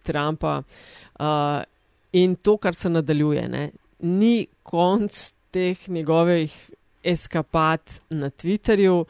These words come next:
in teh blaznosti, da ne uporabim še kakšne močnejše besede. Am, a spremljata to, sta to ujela?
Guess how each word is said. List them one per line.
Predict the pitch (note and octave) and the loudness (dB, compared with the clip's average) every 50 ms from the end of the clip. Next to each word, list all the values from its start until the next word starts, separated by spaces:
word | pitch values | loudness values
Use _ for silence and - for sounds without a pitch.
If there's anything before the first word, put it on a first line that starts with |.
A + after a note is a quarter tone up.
| - - - - - - _ _ | -8 -18 -20 -20 -20 -20 _ _
in | D#3+ E3 | -4 -4
teh | D#3 - F3 E3 C#3+ | -2 -2 -2 -2 -2
blaznosti, | C#3 C#3 E3 E3 D#3+ D#3 E3+ F3+ F3 F3+ E3+ D#3+ - - F3 | -2 -2 0 2 4 4 2 2 0 -2 -4 -4 -4 -4 -4
da | D#3 C#3+ D#3+ D#3 D3+ | -2 -2 -2 0 0
ne | D#3 D#3 | -2 -2
uporabim | D3+ - - D#3+ D3+ D3+ D3+ D3 D#3 | -4 -2 -2 0 0 0 0 0 -2
še | C#3+ - D3+ | -4 -6 -10
kakšne | - - D3+ C#3+ - - D#3+ D3 C#3 C#3 - | -8 -8 -8 -8 -8 -8 -6 -6 -6 -8 -8
močnejše | - D#3 D3+ D3 - - - D#3+ D3+ D3+ D3+ - E3 | -8 -6 -6 -6 -6 -8 -6 -4 -4 -4 -4 -4 -6
besede. | C#3 - C#3+ - - - D3 C#3+ C#3+ C#3 C#3+ - - - - - - - _ _ | -6 -6 -8 -8 -8 -6 -4 -4 -4 -6 -8 -10 -12 -18 -20 -20 -20 -20 _ _
Am, | - D3+ D#3 D#3 D#3 D3+ D3+ D3+ D3+ D3+ D3+ D3+ D3 - - - _ _ _ | -6 -4 -2 -2 0 0 0 0 0 -2 -2 -4 -6 -10 -12 -16 _ _ _
a | - D#3+ | -4 -4
spremljata | D3+ - - - - A3 B3 B3 G#3+ D#3+ D3 - D3+ C#3+ | -4 -6 -2 2 6 6 6 6 4 0 -2 -4 -6 -6
to, | - - C#3+ C#3 | -4 -4 -4 -4
sta | - - D#3+ D#3 | -4 -6 -8 -2
to | - - | 2 2
ujela? | F#3+ F3+ E3+ E3+ E3+ F3 D#3 C3 - - | 4 6 6 6 6 6 4 2 -2 -6